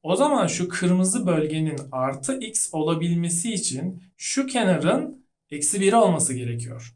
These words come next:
Burası da eksi bir oldu. Burası x. O zaman şu uzunluğum iki x eksi ikidir. Burası eksi x, burası da eksi x. Şimdi buraya bakalım.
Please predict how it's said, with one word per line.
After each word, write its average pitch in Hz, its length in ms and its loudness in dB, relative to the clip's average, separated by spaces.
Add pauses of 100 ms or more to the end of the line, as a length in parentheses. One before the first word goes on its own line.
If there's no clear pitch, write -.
(180)
Burası 160 420 2
da 127 100 -10
eksi 120 340 -8
bir 117 80 -8
oldu. 117 140 -8 (120)
Burası 123 340 -6
x. - 380 -6 (220)
O 160 120 -4
zaman 160 280 2
şu - 200 -6
uzunluğum 170 1000 2 (260)
iki 220 580 -6
x - 380 -4 (680)
eksi 156 720 -2 (640)
ikidir. 180 560 -4 (200)
Burası 220 400 4
eksi 208 400 0
x, - 400 -4
burası 151 420 -2
da 156 140 -2
eksi 120 360 -8
x. 175 520 -4 (420)
Şimdi 240 360 0
buraya 233 300 4
bakalım. 120 520 -4